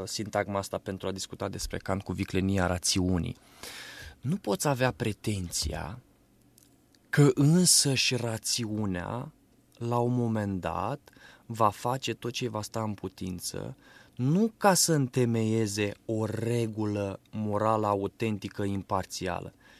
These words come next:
ci va fi folosită pentru a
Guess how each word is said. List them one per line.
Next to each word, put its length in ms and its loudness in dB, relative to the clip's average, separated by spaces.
ci 420 -2
va 200 2
fi 180 -4
folosită 920 -2
pentru 520 -2
a 340 2